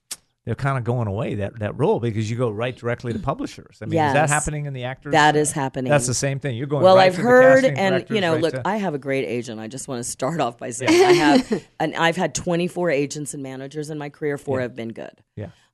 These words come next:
Speaker 2: Um, you know, there's a difference. You can, you can run a business. But w-, what I've heard from some of the execs that I know is that the bigger agents know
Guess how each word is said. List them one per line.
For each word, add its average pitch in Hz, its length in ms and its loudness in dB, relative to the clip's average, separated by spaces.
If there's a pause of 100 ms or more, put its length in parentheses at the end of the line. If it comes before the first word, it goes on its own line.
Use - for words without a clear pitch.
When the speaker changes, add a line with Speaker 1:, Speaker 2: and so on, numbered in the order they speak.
Speaker 2:
Um, 156 440 2
you 165 140 -2
know, 143 280 0
there's 139 220 -2
a 139 40 -8
difference. 135 360 -6
You 127 100 -12
can, 120 260 -6 (160)
you 110 160 -12
can 131 140 -8
run 127 160 -8
a 120 40 -10
business. 113 400 -10 (420)
But - 320 2 (100)
w-, - 580 -12
what 170 260 2
I've 156 180 4
heard 170 600 0 (160)
from 156 240 -6
some 160 200 -6
of 147 80 -6
the 147 120 -2
execs 147 440 -4
that 139 140 -6
I 127 120 -4
know 120 440 -6
is 131 140 -10
that 139 140 -10
the 143 60 -8
bigger 165 280 -4
agents 135 440 -6
know 127 640 -4